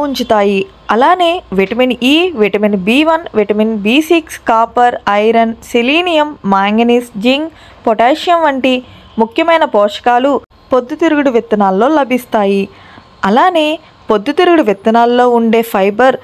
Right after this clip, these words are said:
రక్తంలో చెడు కొలెస్ట్రాల్ స్థాయిలను తగ్గిస్తుంది. వీటిలో ఉండే నియాసిన్, విటమిన్ బి త్రీ కొలెస్ట్రాల్ స్థాయిలను తగ్గించి గుండె జబ్బులను నివారిస్తాయి. అలానే ఒలైక్, లినోలెయిక్ ఆమ్లాలు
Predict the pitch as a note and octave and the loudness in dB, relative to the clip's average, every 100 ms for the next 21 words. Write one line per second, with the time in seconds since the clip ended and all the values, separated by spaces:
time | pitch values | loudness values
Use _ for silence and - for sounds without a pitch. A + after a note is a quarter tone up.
0 | _ - F#3+ - E4+ F#4 D#4+ D#4+ D#4+ A#3 | _ -4 -4 -2 -4 0 2 0 2 0
1 | C4+ F4 E4 D#4+ C#4 B3 B3 - G3+ G#3 | 0 0 0 0 0 0 -2 -2 0 0
2 | G#3+ A#3 A#3+ G3 G#3+ A#3+ A3+ G#3+ A3+ - | 0 0 -2 0 -2 -2 0 2 0 -2
3 | _ _ - G#3 A3+ D#4+ F4 F#4 D#4+ D4 | _ _ -4 -2 2 2 4 2 0 0
4 | D4 - G3+ F#3+ F#3+ B3+ D#4+ D#4 D#4 - | 0 0 0 4 4 2 0 -2 -4 -6
5 | G3+ F#3+ G3 G3+ F3+ G3+ D4+ - C#4+ D4 | -4 -2 0 -2 0 0 0 0 0 -2
6 | - G#3 A#3+ E4+ F#4 F4+ - A#3+ G3 G#3 | 0 0 0 -2 0 -2 -2 -2 0 2
7 | G#3+ G#3 F#3 F3 A#3+ B3+ D4 C4 - - | 0 0 -2 0 -2 0 0 0 -8 -20
8 | - F3 G#3 B3+ D4+ A#3+ F#3+ F#3+ G3 C4+ | -6 0 2 2 2 0 0 0 0 0
9 | C#4+ A#3+ A3+ A3+ - G#3 G3 G3 G3+ F#3 | 0 0 0 0 -2 -2 -2 0 -2 -4
10 | - - - - - - - - - C4 | -18 -20 -20 -20 -20 -20 -20 -18 -4 0
11 | E4+ E4+ D4 D#4 - - - G#3+ A#3+ E4 | 0 2 0 -2 -8 -8 -2 2 2 2
12 | F4 - _ - - - G3+ F#3+ A#3 C4+ | 0 -8 _ -20 -14 0 2 2 2 2
13 | C#4+ C#4+ - - - - F3+ G3 A3+ A#3+ | 0 -2 -4 -20 -6 -2 0 2 2 2
14 | C4+ | 0